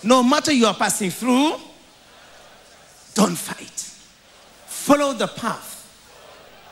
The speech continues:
of faith, humility, and self-denial.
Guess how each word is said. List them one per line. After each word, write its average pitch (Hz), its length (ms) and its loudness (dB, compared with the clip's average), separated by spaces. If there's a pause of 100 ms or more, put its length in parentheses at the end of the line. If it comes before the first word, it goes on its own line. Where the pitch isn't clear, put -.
of 196 120 4
faith, - 640 -2 (600)
humility, 202 920 0 (680)
and 143 160 -2
self-denial. 135 1040 -6